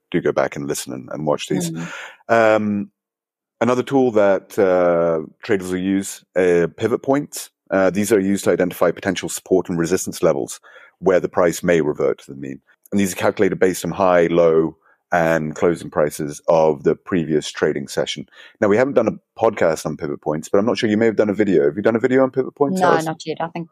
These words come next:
Speaker 2: uh,
Speaker 1: Not yet.
Speaker 2: good idea, though. I think pivot points
Speaker 1: Yes.
Speaker 2: would be
Speaker 1: No, I think so. Yeah.
Speaker 2: fantastic.
Speaker 1: Another good one for people to understand.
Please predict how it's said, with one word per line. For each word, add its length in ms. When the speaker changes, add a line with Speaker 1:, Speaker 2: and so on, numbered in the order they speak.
Speaker 2:
uh, 320
Speaker 1:
Not 200
yet. 260
Speaker 2:
good 100
idea, 320
though. 80
I 140
think 180
pivot 280
points 200
Speaker 1:
Yes. 320
Speaker 2:
would 80
be 80
Speaker 1:
No, 80
I 120
think 200
so. 220
Yeah. 240
Speaker 2:
fantastic. 120
Speaker 1:
Another 260
good 120
one 120
for 80
people 240
to 80
understand. 440